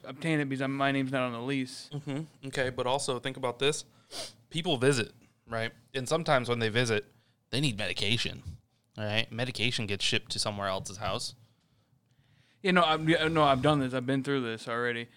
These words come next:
Speaker 1: I had some packages. They wouldn't let me pick it up because my name wasn't on the lease.
Speaker 2: That's dumb as shit. It's got your name on the package.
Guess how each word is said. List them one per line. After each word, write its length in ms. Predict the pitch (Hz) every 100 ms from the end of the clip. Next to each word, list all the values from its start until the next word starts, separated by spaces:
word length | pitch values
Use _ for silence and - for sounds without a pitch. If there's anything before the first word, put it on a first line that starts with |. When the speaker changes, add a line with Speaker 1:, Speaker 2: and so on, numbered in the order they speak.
| _ _ -
Speaker 1:
I 160 | 135
had 200 | 147 139
some 100 | 139
packages. 500 | 135 143 135 131 127
They 120 | 123
wouldn't 200 | 127 131
let 80 | 127
me 80 | 123
pick 140 | 127
it 80 | 123
up 80 | 123
because 140 | 120
my 140 | 120 120
name 180 | 123 120
wasn't 260 | 117 120
on 80 | 117
the 60 | 113
lease. 400 | 120 117 - -
Speaker 2:
That's 240 | 113 - - - _
dumb 160 | 98 104
as 100 | 104
shit. 280 | - 104 -
It's 100 | -
got 200 | 117 113
your 100 | 117
name 180 | 123 123
on 60 |
the 60 | 117
package. 420 | 135 160 - -